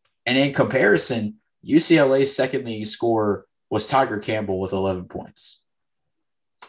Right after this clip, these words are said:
Cody Riley, Jamie Jaquez Junior, and Jules Bernard all had four points. They had no scoring from their bench.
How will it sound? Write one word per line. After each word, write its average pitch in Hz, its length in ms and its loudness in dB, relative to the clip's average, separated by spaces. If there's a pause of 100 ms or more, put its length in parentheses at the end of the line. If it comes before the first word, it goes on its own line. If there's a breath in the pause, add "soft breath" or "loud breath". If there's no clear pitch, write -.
(100)
Cody 143 280 4
Riley, 117 400 4
Jamie 110 320 0
Jaquez 101 420 -4
Junior, 101 380 -4
and 95 200 -8
Jules 104 280 -2
Bernard 95 440 -2
all 98 180 0
had 95 180 -6
four 95 260 -4
points. - 460 -10 (140 loud breath)
They 147 140 4
had 151 220 4
no 120 160 4
scoring 104 440 -2
from 95 200 -6
their 90 140 -4
bench. - 500 -10